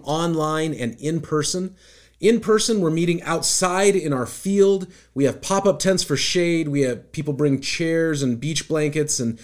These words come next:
uh, we have this kinda chill summer vibe going on. The plan right now is to continue meeting outside as long as the weather holds, uh, because we are following the public health mandates,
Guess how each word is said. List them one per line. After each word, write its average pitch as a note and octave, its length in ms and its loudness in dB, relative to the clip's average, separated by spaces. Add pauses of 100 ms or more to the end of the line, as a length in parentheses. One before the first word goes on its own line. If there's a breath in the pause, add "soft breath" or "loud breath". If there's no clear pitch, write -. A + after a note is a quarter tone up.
(220 loud breath)
uh, G#2+ 260 -8 (220)
we C3 120 -2
have C3+ 100 -2
this B2 140 -4
kinda C#3+ 240 -4
chill F3 420 2
summer E3 380 2
vibe C#3+ 340 2
going D3+ 260 4
on. E3 360 -4 (400 loud breath)
The C3+ 80 0
plan G#3 340 2
right G3 240 4
now E3+ 380 0
is D3+ 200 -2
to - 80 -6
continue F3 500 -2
meeting F3 380 0
outside E3 680 2
as C3+ 140 2
long D3+ 220 2
as D3 100 0
the C#3+ 100 4
weather E3 300 4
holds, A2+ 520 -2 (460 soft breath)
uh, B2+ 200 -2
because D3 640 -4
we D3+ 200 0
are D#3 320 0
following D#3 720 0
the C#3+ 80 2
public D3 380 -4
health D3 440 -2
mandates, B2+ 840 -2